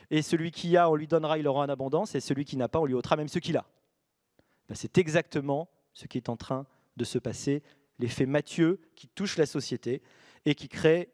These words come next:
sans doute en grande partie les gilets jaunes. Les gilets jaunes, c'est quoi ? C'est l'an-, l'angoisse de, du passage à cette société en sablier. Une société qui est de plus en plus exigeante cognitivement parlant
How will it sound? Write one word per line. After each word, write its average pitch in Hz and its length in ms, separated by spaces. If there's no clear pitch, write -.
sans 156 220
doute 156 400
en 143 80
grande 135 180
partie 135 240
les 135 120
gilets 117 240
jaunes. 175 220
Les 135 80
gilets 117 220
jaunes, 101 160
c'est - 100
quoi ? 107 280
C'est - 200
l'an-, 120 280
l'angoisse 127 640
de, 127 200
du 123 160
passage 139 400
à 120 60
cette 120 220
société 131 520
en 135 80
sablier. 233 460
Une 185 120
société 151 600
qui 160 180
est 165 60
de 147 100
plus 269 480
en 240 80
plus 233 200
exigeante 196 440
cognitivement 180 560
parlant 117 280